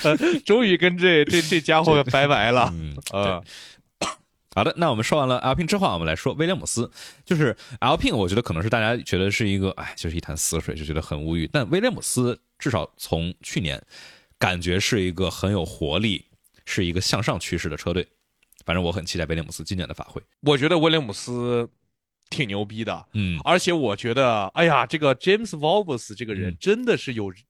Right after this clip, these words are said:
Speaker 1: 人性的光辉在散发着一样。
Speaker 2: <laughs> 嗯。
Speaker 1: 哎，同样是 Claire Williams 自己都说了，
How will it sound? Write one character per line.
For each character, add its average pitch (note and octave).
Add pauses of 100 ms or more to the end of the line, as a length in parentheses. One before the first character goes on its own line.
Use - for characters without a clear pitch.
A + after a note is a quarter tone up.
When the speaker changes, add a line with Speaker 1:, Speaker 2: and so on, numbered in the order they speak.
(380)
Speaker 1:
人 C3+
性 A3+
的 C3
光 G3
辉 G3+
在 C3
散 G#2+
发 A2
着 G#2
一 E2+
样。 F2+
Speaker 2:
<laughs> B2+
嗯。 F#2+ (300)
Speaker 1:
哎， F3 (400)
同 D3
样 A#3+
是 C#3+ (340)
Claire G3+
Williams G3 (160)
自 G3+
己 A2
都 G2
说 G2
了， G2